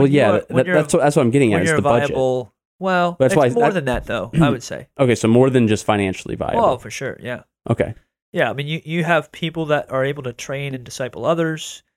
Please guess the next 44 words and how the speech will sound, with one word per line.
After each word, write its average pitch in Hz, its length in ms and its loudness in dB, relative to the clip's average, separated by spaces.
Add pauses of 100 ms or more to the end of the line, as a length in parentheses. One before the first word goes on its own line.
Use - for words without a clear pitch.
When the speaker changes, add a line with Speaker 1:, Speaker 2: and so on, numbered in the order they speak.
(320)
Speaker 2:
You 143 140 -6
have 123 180 -6
membership, 147 800 -4 (100)
people 147 240 -12
who 135 60 -6
are 127 120 -6
Speaker 1:
Yeah, 113 200 4
Speaker 2:
planting, - 160 -6
Speaker 1:
all 113 60 2
Speaker 2:
like, - 80 -2
Speaker 1:
things 107 240 2
that 98 240 -2
Speaker 2:
so, - 240 0
so, 170 400 -2 (380)
which 143 180 -14
we 135 180 -10 (440)
say - 180 -12
that's 127 240 -8
part 131 220 -8
of 127 120 -12
the, 123 100 -20 (120)
the 120 80 -14
right 127 160 -4
observation 123 420 -10
of 101 60 -18
the 101 60 -12
ordinances. 151 520 -12
Speaker 1:
Yeah. 107 200 -4 (140)
Speaker 2:
So, - 280 -4
so, 165 460 0 (200)
uh, 143 140 -6 (240)
viability, 139 960 0
which - 240 -14
that - 220 -10 (240)
needs 135 280 -10
unpacked, 131 600 -10 (180)
as 143 120 -18
we 127 100 -16 (300)
just 139 240 -14
did 120 260 -16 (100)
very 139 140 -6
briefly 123 400 -14
there, 113 320 -10 (420)
um, 120 400 -6